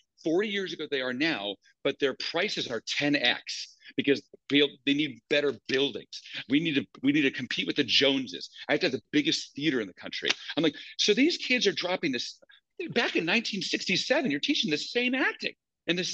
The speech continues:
same dance. And they spent four dollars in a Dunkin' Donuts coupon then, and now they're dropping sixty a year." Like, wh-, when is the tipping point happening? And if we wanna talk about diversity and inclusion too, so the, only the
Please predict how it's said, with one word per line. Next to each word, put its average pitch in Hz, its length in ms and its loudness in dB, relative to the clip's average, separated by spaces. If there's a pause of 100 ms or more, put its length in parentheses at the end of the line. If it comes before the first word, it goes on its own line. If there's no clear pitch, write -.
same 254 160 4
dance. 370 400 -2 (300)
And 139 100 2
they 233 140 2
spent 151 340 -4
four 196 200 0
dollars 190 260 0
in 170 60 -6
a 151 120 -6
Dunkin' 190 220 -4
Donuts 247 360 0
coupon 110 380 -4
then, 98 120 2 (320)
and 165 100 2
now 320 140 0
they're 320 220 -6
dropping 170 260 -4
sixty - 440 -4
a 311 40 8 (160)
year." 480 160 6 (420)
Like, - 120 0 (280)
wh-, 151 240 -4 (100)
when 233 200 6
is - 80 -6
the - 200 -6
tipping 214 240 -4 (100)
point 101 240 -4
happening? - 280 -10 (220)
And 160 160 0 (500)
if - 60 -12
we 127 60 -2
wanna 160 180 0
talk 151 140 0
about 131 160 0
diversity 117 340 -2
and 110 100 0
inclusion 151 360 -2 (140)
too, 180 160 2 (680)
so 170 100 0
the, 147 120 -2 (100)
only 147 160 4
the 120 120 -4